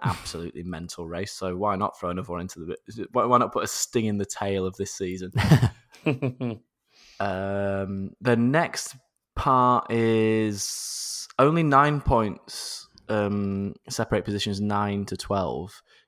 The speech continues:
Speaker 1: in the Drivers' Championship. So the ninth place spot could be snatched by either Ricciardo, Perez, Norris, or Hulkenberg. So you can expect to see some good racing, I think, between those four as the season comes to a close, with, with Gasly in the mix there as well.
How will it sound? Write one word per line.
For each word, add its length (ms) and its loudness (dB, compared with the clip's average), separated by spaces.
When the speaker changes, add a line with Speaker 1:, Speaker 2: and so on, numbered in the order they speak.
Speaker 1:
in 100 -8
the 60 -8
Drivers' 320 -6
Championship. 680 -10
So 220 -4
the 120 -4
ninth 440 4
place 240 2
spot 280 -4
could 160 -4
be 100 -4
snatched 440 -8
by 320 -2
either 260 -4
Ricciardo, 460 -2
Perez, 360 -6
Norris, 600 -6
or 460 -4
Hulkenberg. 600 -8
So 360 -4
you 80 -8
can 100 0
expect 300 -2
to 60 -6
see 120 -2
some 280 -6
good 240 2
racing, 460 -2
I 80 -8
think, 320 -10
between 380 -6
those 300 -4
four 460 -6
as 140 -2
the 80 -2
season 320 -2
comes 240 -6
to 100 -4
a 60 -4
close, 460 -6
with, 300 2
with 240 2
Gasly 440 2
in 80 0
the 80 -2
mix 320 -6
there 260 -8
as 140 -8
well. 320 -4